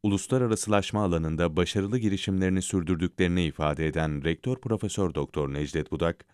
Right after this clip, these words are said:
yök Başkanımız Sayın Profesör Doktor Erol Özvar'ın riyasetinde Türkiye'den altı, Filipinler'den yedi üniversite arasında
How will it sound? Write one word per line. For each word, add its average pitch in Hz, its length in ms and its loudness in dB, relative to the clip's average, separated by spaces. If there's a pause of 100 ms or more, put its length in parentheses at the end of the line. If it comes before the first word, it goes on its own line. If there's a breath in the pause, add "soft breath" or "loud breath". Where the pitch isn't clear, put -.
(120)
yök 104 260 2
Başkanımız 92 520 2
Sayın 92 320 2
Profesör 98 540 0
Doktor 98 420 0
Erol 85 300 0
Özvar'ın 98 460 0
riyasetinde 78 760 -2 (180 loud breath)
Türkiye'den 92 540 2
altı, 73 400 -4 (220 soft breath)
Filipinler'den 101 840 0
yedi 87 300 0
üniversite 95 600 0
arasında 82 580 0